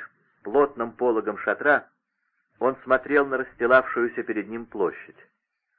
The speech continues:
Через мгновение он увидел, что полог палатки Дегиша затрепетал и слегка раздвинулся. В полутьме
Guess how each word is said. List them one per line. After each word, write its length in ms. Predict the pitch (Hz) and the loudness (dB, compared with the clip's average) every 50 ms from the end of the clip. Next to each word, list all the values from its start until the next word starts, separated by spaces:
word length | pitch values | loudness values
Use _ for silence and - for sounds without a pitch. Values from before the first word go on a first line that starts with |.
| _ _ _ _ _ _ _ | _ _ _ _ _ _ _
Через 240 | - - 98 101 90 | -8 -4 -4 -4 -4
мгновение 720 | 90 87 85 87 85 82 131 165 175 160 151 139 127 117 | -6 -8 -4 -2 -2 0 2 0 0 0 0 2 2 2
он 240 | 104 110 120 123 123 | 4 2 0 -2 0
увидел, 440 | - 110 104 104 135 135 131 123 117 | -2 -6 -4 -4 -4 -2 -2 -2 -2
что 220 | - - - 113 104 | -2 -4 -2 -2 -2
полог 520 | - - - 117 127 123 117 113 - - | -2 -4 -4 -2 -2 0 -2 -4 -6 -4
палатки 560 | - 107 104 98 107 120 120 - _ - - 85 | 0 0 2 4 4 2 2 0 _ -10 -10 -6
Дегиша 640 | 82 87 85 - 104 135 165 160 - 165 170 170 - _ _ _ _ - _ _ _ _ _ - | -4 -4 -6 -4 -4 -4 -4 -2 -2 -2 -2 -4 -4 _ _ _ _ -20 _ _ _ _ _ -16
затрепетал 920 | - 80 95 120 123 - 107 101 - - 104 90 - - 117 139 160 165 | -6 2 2 2 4 4 -4 -6 -4 -2 -2 -2 2 4 6 6 6 6
и 40 | 175 165 - | 2 -2 -4
слегка 400 | - 151 143 - - - 131 143 | -8 -8 -8 -8 -4 -2 0 0
раздвинулся. 840 | 156 151 - 92 85 85 82 80 80 80 78 - - - 76 73 _ _ _ _ _ _ _ _ _ _ _ _ _ _ _ _ _ - - - - | 0 -2 -4 -10 -10 -10 -10 -10 -12 -16 -18 -20 -20 -18 -18 -18 _ _ _ _ _ _ _ _ _ _ _ _ _ _ _ _ _ -20 -20 -20 -20
В 100 | - - | -20 -8
полутьме 720 | - 117 120 123 123 120 - 107 113 135 156 170 180 180 | 0 2 4 4 4 2 0 -4 0 2 2 2 2 0